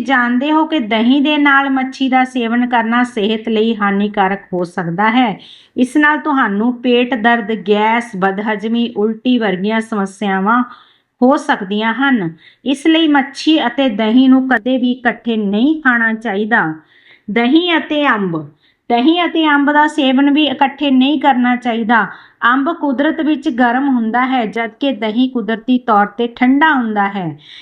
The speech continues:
ਇਹਨਾਂ ਦੋਵਾਂ ਦਾ ਇਕੱਠੇ ਸੇਵਨ ਕਰਨ ਨਾਲ ਸਰੀਰ ਵਿੱਚ ਜ਼ਹਿਰੀਲੇ ਤੱਤ ਪੈਦਾ ਹੋ ਜਾਂਦੇ ਹਨ। ਇਸ ਨਾਲ ਤੁਹਾਨੂੰ ਪਾਚਨ ਸੰਬੰਧੀ ਸਮੱਸਿਆਵਾਂ ਅਤੇ ਚਮੜੀ ਦੀਆਂ ਹੋਰ ਸਮੱਸਿਆਵਾਂ ਵੀ ਹੋ ਸਕਦੀਆਂ ਹਨ। ਦਹੀਂ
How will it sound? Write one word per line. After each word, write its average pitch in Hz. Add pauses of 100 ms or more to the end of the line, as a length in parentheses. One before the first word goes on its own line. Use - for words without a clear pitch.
(140)
ਇਹਨਾਂ 311
ਦੋਵਾਂ 294
ਦਾ 285
ਇਕੱਠੇ 269
ਸੇਵਨ 233
ਕਰਨ 214
ਨਾਲ 214
ਸਰੀਰ 233
ਵਿੱਚ 233
ਜ਼ਹਿਰੀਲੇ 214
ਤੱਤ 262
ਪੈਦਾ 208
ਹੋ 196
ਜਾਂਦੇ 180
ਹਨ। 254 (520)
ਇਸ 285
ਨਾਲ 302
ਤੁਹਾਨੂੰ 269
ਪਾਚਨ 247
ਸੰਬੰਧੀ 247
ਸਮੱਸਿਆਵਾਂ 233
ਅਤੇ 214
ਚਮੜੀ 233
ਦੀਆਂ 214
ਹੋਰ 202
ਸਮੱਸਿਆਵਾਂ 196
ਵੀ 240
ਹੋ 220
ਸਕਦੀਆਂ 185
ਹਨ। 247 (600)
ਦਹੀਂ 262